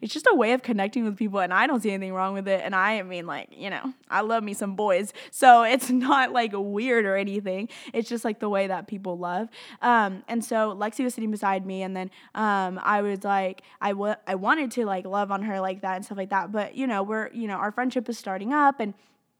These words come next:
I just didn't know if that was something that, um, you know, she was comfortable with. I'd never wanna, you know, overstep boundaries and stuff. And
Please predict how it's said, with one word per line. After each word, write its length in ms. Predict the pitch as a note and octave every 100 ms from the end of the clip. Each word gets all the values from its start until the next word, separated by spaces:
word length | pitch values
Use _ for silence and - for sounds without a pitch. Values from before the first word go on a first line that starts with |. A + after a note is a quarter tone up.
| _ _ _ -
I 80 | A#3
just 180 | A3 A#3+
didn't 260 | A#3+ A#3+ F3
know 380 | G3 G3+ G#3 G#3+
if 180 | G#3+ -
that 200 | F#3+ F#3
was 220 | G3+ G#3
something 460 | G3 G3 G3 F#3+
that, 280 | F#3 E3 D3+ -
um, 480 | G3+ F#3 F#3 G3+ -
you 100 | G#3+
know, 120 | G#3
she 140 | G3+ A#3
was 100 | G3+
comfortable 320 | G4+ A4+ G#3+
with. 140 | G3
I'd 120 | G3
never 240 | G3+ G3+ G#3
wanna, 300 | G3+ F#3+ F#3
you 100 | G3+
know, 200 | G3 F#3
overstep 400 | G3 G3 F#3+ F3+ F#3+
boundaries 420 | G3 G3 G3 F#3+
and 160 | F#3+
stuff. 220 | - F#3 - - - - -
And 640 | A#3 A3+ G#3+ G3+ G3 F#3+